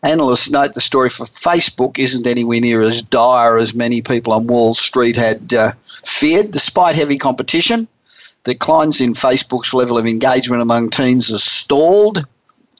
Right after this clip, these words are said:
and Instagram, which is owned by Facebook, continues to be a close number two, two to Snapchat.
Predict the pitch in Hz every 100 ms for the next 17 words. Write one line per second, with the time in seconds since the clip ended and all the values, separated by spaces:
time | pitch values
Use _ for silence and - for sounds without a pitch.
0 | - 143 180 - 113 101 151 202 151 _
1 | _ _ 113 110 104 107 107 95 95 -
2 | 151 160 - 160 - - _ - - -
3 | - - - 127 120 - 143 131 123 -
4 | 127 117 117 - 117 113 - 120 107 110
5 | - 123 110 - - 135 117 113 - -
6 | 151 143 - - 120 87 -